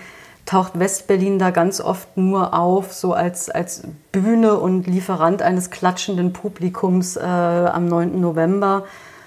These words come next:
Und da war's natürlich mehr. Ähm, ich denke auch, dass es wichtig ist, da ein bisschen in das Jahr neunundachtzig reinzugucken, weil West-Berlin natürlich nicht erst mit dem Mauerfall betroffen war von den Ereignissen in der D D R, sondern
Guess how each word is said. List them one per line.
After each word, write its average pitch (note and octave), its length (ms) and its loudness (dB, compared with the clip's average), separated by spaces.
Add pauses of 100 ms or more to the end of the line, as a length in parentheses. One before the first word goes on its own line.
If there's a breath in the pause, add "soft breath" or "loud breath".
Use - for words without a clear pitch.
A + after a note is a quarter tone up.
(580 loud breath)
Und G3 180 0
da F3+ 160 6
war's F#3 240 2
natürlich F#3 480 -2
mehr. E3+ 640 0
Ähm, E3+ 640 0
ich - 160 -12 (240)
denke G3 220 2
auch, F#3+ 100 2
dass F#3+ 160 -2
es F#3 160 -6
wichtig G#3+ 300 -6
ist, F#3 180 -4
da E3+ 100 2
ein F#3+ 120 2
bisschen F#3 240 -2
in F#3 100 0
das F#3+ 180 0
Jahr F3 200 4
neunundachtzig F#3 720 0
reinzugucken, G3+ 1300 -2 (440 loud breath)
weil F3+ 160 4
West-Berlin F#3 480 2
natürlich F#3+ 480 0
nicht G3+ 320 2
erst E3+ 360 -4
mit E3+ 120 2
dem E3+ 140 4
Mauerfall E3 580 2
betroffen E3 540 -2
war D#3+ 120 2
von E3+ 220 -2
den E3+ 140 2
Ereignissen E3 800 -2 (380 loud breath)
in F3 140 4
der E3+ 120 6
D D#3+ 120 0
D D#3+ 120 -2
R, - 340 -6
sondern E3+ 800 2